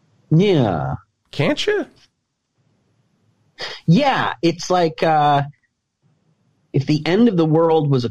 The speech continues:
Speaker 1: coma, it's like a real good nap.
Speaker 2: Yeah, it's depressing,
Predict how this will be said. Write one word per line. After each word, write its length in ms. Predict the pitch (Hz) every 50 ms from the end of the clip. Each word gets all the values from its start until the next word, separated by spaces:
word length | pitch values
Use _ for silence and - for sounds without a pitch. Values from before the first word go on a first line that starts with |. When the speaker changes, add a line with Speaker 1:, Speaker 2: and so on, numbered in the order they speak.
| - -
Speaker 1:
coma, 640 | - - - - 151 147 139 131 92 73 64 - - _ _ _ _ _ _ _ _ _ _ _ _
it's 200 | - 113 - -
like 200 | 147 143 135 139
a 100 | 123 110
real 320 | 95 113 131 143 151 151 139
good 320 | 139 127 135 127 107 101
nap. 400 | 98 98 98 92 92 - - - - - _ _ _ _ _ _ _ _ _ _ _ _ _ _ - 117
Speaker 2:
Yeah, 80 | 110
it's 220 | - - - - -
depressing, 720 | - 101 - - - 107 135 131 - - 64 - - -